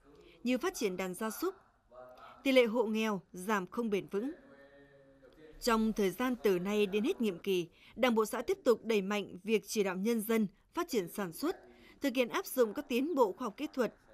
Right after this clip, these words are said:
trong trồng trọt, chăn nuôi, mở rộng diện tích các loại cây trồng có giá trị kinh tế cao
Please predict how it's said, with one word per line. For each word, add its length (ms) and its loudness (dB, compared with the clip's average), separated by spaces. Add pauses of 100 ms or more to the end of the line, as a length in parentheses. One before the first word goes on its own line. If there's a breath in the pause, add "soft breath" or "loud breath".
(100)
trong 200 -2
trồng 240 -2
trọt, 260 -4 (300)
chăn 240 -2
nuôi, 200 6 (580 loud breath)
mở 140 6
rộng 260 2
diện 240 0
tích 260 -2
các 100 0
loại 160 0
cây 160 0
trồng 320 -2
có 160 -6
giá 140 -6
trị 200 -6
kinh 140 -4
tế 160 -4
cao 340 0